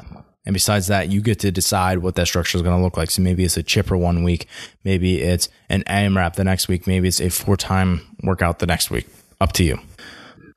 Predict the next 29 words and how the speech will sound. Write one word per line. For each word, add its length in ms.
Then 180
Saturday 340
is 100
an 100
open 240
style 260
workout, 520
something 320
like 160
the 80
name 340
game 240
that 140
we 80
do 100
in 80
the 60
protocol, 520
where 100
it's 140
very 680
similar 480
to 80
what 160
you're 80
gonna 200
see 480
in 160
a 240